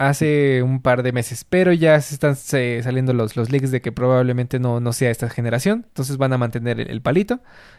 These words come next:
Probablemente para los tres, quién sabe cuánto tiempo falta. Ya, ya remuevan el palito, pero, este, por el momento vamos a, a tener los, la segunda generación con, con,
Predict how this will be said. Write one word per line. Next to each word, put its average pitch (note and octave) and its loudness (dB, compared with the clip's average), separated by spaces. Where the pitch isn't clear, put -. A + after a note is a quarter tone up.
Probablemente C3 2
para A#2+ 0
los A#2 -4
tres, D3 -2
quién C3 -4
sabe A#2 -6
cuánto A#2 -8
tiempo A2+ -8
falta. E3 -2
Ya, C3+ 0
ya B2 2
remuevan A#2+ 0
el A2+ -6
palito, D3+ 0
pero, E3+ 0
este, A#2+ -10
por B2 0
el A#2 -2
momento C#3+ 2
vamos D3 0
a, A#2+ -2
a B2 -6
tener B2 -2
los, A#2+ 0
la A#2 -4
segunda B2+ 0
generación B2 -4
con, C3 -6
con, A#2+ -12